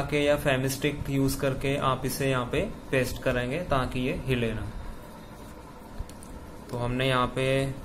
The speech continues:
फेविस्टिक लगा के इसे ऐसे पेस्ट कर दिया है, और इसी तरह यहाँ पे भी फेविस्टिक लगा के इसे यहाँ पे हमने ऐसे paste कर देना है।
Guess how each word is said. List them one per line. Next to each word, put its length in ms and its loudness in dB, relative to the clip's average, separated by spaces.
फेविस्टिक 560 -2
लगा 280 0
के 140 0
इसे 240 0
ऐसे 340 0
पेस्ट 320 -2
कर 120 0
दिया 340 -2
है, 140 -2
और 120 0
इसी 160 -4
तरह 220 -2
यहाँ 280 -2
पे 160 -2
भी 120 -2
फेविस्टिक 600 -2
लगा 220 0
के 100 -2
इसे 220 -2
यहाँ 200 -2
पे 160 -2
हमने 280 -2
ऐसे 260 0
paste 300 -2
कर 100 -4
देना 300 -6
है। 200 -8